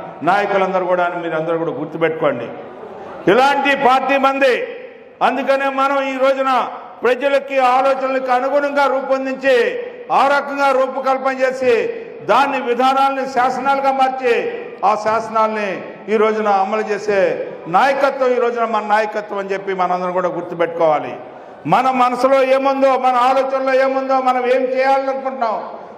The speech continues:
వాటిని అమలు చేస్తా ఉంది ఈనాడు ప్రభుత్వం అని చెప్పి మీకు మనవి చేస్తా ఉన్నా.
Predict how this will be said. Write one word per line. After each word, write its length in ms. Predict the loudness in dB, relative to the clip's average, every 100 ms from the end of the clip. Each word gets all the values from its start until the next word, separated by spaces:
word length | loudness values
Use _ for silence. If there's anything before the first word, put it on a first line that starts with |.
| -4
వాటిని 440 | 0 0 0 0
అమలు 300 | 0 2 0
చేస్తా 280 | 0 0 0
ఉంది 260 | -2 -2 -2
ఈనాడు 260 | 0 0
ప్రభుత్వం 460 | -2 -4 -6 -4 -4
అని 140 | -2
చెప్పి 160 | -4 -6
మీకు 120 | -2
మనవి 240 | 0 0 0
చేస్తా 360 | -2 0 -2
ఉన్నా. 320 | 0 0 -2